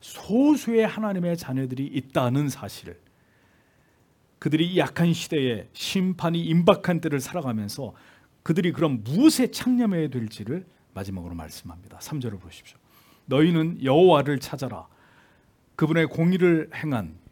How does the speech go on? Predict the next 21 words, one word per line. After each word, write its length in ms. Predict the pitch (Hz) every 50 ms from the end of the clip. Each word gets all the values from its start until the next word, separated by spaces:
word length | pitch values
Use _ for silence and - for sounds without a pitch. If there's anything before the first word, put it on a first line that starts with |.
| _ _ _ -
그 140 | - 175 -
땅의 320 | - 160 147 147 143 135
겸손한 540 | - - 147 170 196 185 - 180 170 165 165
모든 340 | 143 127 123 123 131 131 127
자들아, 420 | 110 101 90 95 101 123 147 - -
너희는 420 | 127 127 147 156 175 185 175 - -
의를 440 | 147 156 156 170 185 175 190 165 131
찾아라. 400 | - - 135 123 110 101 - - _ _ _ _ _ _ _ _
너희는 360 | - 139 147 156 175 180 175 151
겸손을 560 | - - 143 180 202 156 - 170 151 147 135
찾아라. 380 | - - 135 120 117 107 95
아마도 400 | 123 147 170 165 147 139 113 - - _ _ _ _ -
너희가 400 | - 143 143 143 139 143 127 135
여호와의 420 | 143 151 160 156 151 147 147 143
진노의 420 | 147 - 156 143 143 139 139 135
날에 220 | 120 110 107 110 101
숨겨질 840 | - - - - - 202 202 208 180 190 160 147 139 165 170 160 165
것이다." 460 | 107 90 - - - 95 85 82 82
라고 400 | 87 90 90 87 104 117 165 170 _ _ _ _ _
말씀하고 560 | - 98 92 85 - - 104 90 78 78 82 85
있습니다. 340 | - - - - - _